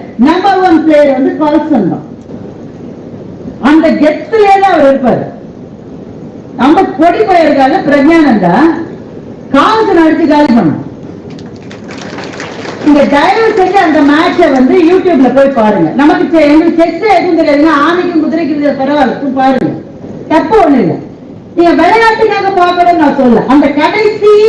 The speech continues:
நிமிஷத்தை நீங்க பார்க்கணும். அதுல முப்பத்திரெண்டு மூவ், முப்பத்தினாலு மூவ்லாம் சொல்லுவாங்க, எவ்வளவு மூவ், அது பட, பட, பட, பட, பட, பட ரெண்டு பேரும் அடிச்சுட்டே இருக்காங்க.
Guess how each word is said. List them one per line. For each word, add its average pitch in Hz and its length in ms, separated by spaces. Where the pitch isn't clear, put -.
நிமிஷத்தை 370 460
நீங்க 254 220
பார்க்கணும். 214 600
அதுல 349 300
முப்பத்திரெண்டு 339 720
மூவ், 370 280
முப்பத்தினாலு 302 600
மூவ்லாம் 302 460
சொல்லுவாங்க, 254 360
எவ்வளவு 302 440
மூவ், 233 160
அது 302 200
பட, 302 160
பட, 453 180
பட, 466 180
பட, 480 160
பட, 466 240
பட 466 240
ரெண்டு 392 260
பேரும் 415 180
அடிச்சுட்டே 339 280
இருக்காங்க. 226 340